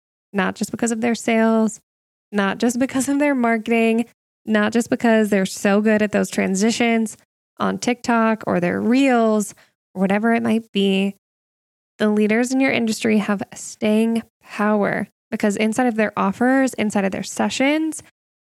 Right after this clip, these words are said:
inside of their programs, they give it their all to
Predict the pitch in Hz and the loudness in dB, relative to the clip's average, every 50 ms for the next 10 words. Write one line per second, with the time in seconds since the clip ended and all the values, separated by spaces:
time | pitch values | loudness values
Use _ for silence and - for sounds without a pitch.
0 | _ - 233 240 247 254 254 262 - - - - 208 208 214 220 214 208 202 190 | _ 0 0 2 0 0 -2 -4 -8 -8 -6 -2 0 0 0 0 -2 -2 -2 -4
1 | 202 - - - - 214 220 226 240 254 269 277 294 302 311 311 320 311 - - | -4 -8 -8 -4 -2 -2 0 0 0 0 2 2 2 0 0 -2 -4 -8 -10 -16
2 | - _ _ _ _ _ _ _ _ _ - 214 202 196 214 220 233 247 262 285 | -20 _ _ _ _ _ _ _ _ _ -4 -2 0 2 2 2 2 2 2 2
3 | 302 311 311 _ _ _ _ - 208 190 190 - 214 202 220 240 233 - 208 202 | 0 -2 -4 _ _ _ _ -10 -10 -4 -2 0 0 0 0 0 0 0 0 0
4 | - - _ _ - 180 180 175 175 185 196 208 233 247 262 - _ _ _ _ | -2 -4 _ _ -4 -2 0 0 2 2 2 2 0 0 -2 -6 _ _ _ _
5 | _ - - - | _ -10 -10 -10